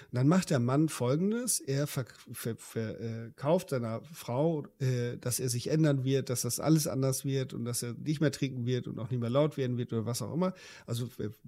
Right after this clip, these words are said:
verspricht ihr das Blaue vom Himmel herunter und sie sagt, „Okay, eine Chance gebe ich dir noch.“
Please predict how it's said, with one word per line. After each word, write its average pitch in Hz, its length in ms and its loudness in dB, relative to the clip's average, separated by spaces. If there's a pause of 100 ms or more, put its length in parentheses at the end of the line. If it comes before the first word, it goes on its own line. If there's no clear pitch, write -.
verspricht - 460 0
ihr 120 140 0
das - 340 -8
Blaue 120 240 0
vom 107 180 -4
Himmel 170 200 8
herunter 139 480 4 (380)
und 127 240 0
sie 175 360 4
sagt, 139 520 0
„Okay, 139 800 4
eine 127 260 2
Chance 123 340 0
gebe 117 160 -4
ich - 100 -10
dir - 100 -10
noch.“ - 280 -10